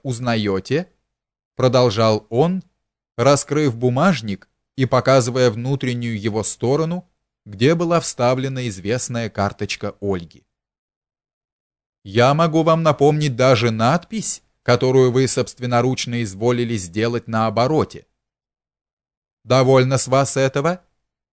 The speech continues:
Теперь убедились?» спросил он в заключении торжествующим тоном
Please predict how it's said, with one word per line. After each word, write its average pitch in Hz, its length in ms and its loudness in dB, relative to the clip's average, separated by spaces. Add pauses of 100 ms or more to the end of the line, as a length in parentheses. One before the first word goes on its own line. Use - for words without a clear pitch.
Теперь 151 520 2
убедились?» 113 880 -6 (640)
спросил 117 560 -2
он 123 140 -4
в - 20 -10
заключении 117 720 -2
торжествующим 107 920 -6
тоном 123 460 -4